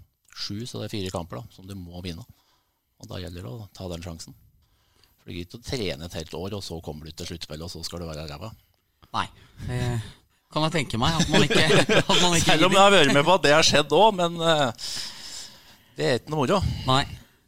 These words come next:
Speaker 2: Men nå s-, lette gjennom i, i, eh,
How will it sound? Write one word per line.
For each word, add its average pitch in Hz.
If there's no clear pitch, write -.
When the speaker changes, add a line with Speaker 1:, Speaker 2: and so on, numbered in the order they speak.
Speaker 2:
Men 208
nå 233
s-, 165
lette 190
gjennom 170
i, 175
i, 127
eh, 135